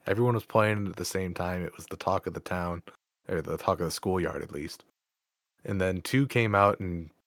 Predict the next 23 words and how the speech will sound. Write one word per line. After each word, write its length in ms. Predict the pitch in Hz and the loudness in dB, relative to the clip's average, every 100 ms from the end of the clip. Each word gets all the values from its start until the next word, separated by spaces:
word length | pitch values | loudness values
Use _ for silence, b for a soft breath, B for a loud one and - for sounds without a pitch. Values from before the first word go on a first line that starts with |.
| _ _ _ - | _ _ _ -8
it, 180 | 120 - | -6 -6
the 120 | 95 | -6
story 320 | - 110 131 | 2 4 6
was 100 | 113 | 4
better. 280 | 85 87 87 | 2 0 2
Like, 160 | 85 - | -2 -2
Handsome 380 | 113 123 104 90 | -2 -2 -4 0
Jack, 440 | 92 104 - - _ _ _ _ - 110 110 107 | 2 2 0 -12 _ _ _ _ -14 -10 -10 -6
just 240 | - 101 | -4 4
as 120 | 120 | 4
a 60 | 87 | 4
character, 420 | - 107 113 - | 2 2 2 0
is 100 | 85 | -4
pretty 220 | - 95 | -2 -4
phenomenal. 600 | 90 82 78 95 120 160 - _ _ _ _ _ _ _ _ _ | -2 -4 -4 -2 -2 -4 -6 _ _ _ _ _ _ _ _ _
And 280 | 101 95 92 | 0 0 2
then 520 | 101 101 98 95 90 82 _ _ _ _ | 4 4 2 0 -4 -8 _ _ _ _
Pre-Sequel, 840 | - 131 123 131 117 117 117 117 113 | 2 2 4 0 0 2 2 2 -2
Tina's 760 | - 131 120 120 113 107 101 - _ - - 127 - - | -2 0 2 0 0 -2 -8 -16 _ -18 -10 -10 -10 0
D 160 | 127 | 2
and 100 | 120 | 4
D 140 | 117 120 | 2 4
whatever, 640 | 113 110 110 104 107 107 | 4 4 2 0 -2 -4